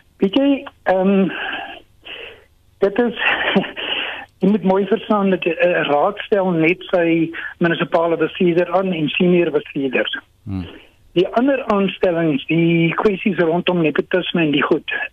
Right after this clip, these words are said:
Speaker 1: is die funksie van die munisipale bestuurder. Nie nepotisme nie, die aanstellings binne die munisipaliteit. Hy doen daardie aanstellings.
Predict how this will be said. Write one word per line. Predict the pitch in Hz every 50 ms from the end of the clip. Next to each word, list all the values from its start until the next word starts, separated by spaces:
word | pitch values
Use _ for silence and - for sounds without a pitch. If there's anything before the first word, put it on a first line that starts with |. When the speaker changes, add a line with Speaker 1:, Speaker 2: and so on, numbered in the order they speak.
| _ _
Speaker 1:
is | - 202 214 202 - -
die | 196 185 -
funksie | - 190 180 165 143 - 180 160 -
van | - 160 160
die | 156 165 156
munisipale | 151 156 156 147 139 - - - 170 160 160 160 160
bestuurder. | 147 123 - - - 180 160 147 131 131 120
Nie | 131 151 180 202
nepotisme | 202 190 190 - 185 - 196 185 170 - 185 180
nie, | 175 190 220
die | 208 339 160
aanstellings | 165 160 170 156 - - 185 175 160 151 156 135
binne | - 151 143 151 151
die | 156 156
munisipaliteit. | 151 151 151 139 - - - 139 139 131 - 156 127 - _ - - - - - - - - - - - - -
Hy | - - 139 160 180 180
doen | 208 208 196 170
daardie | 156 147 143 147 160 170 165 156
aanstellings. | 151 160 151 - - - 143 123 127 123 120 - -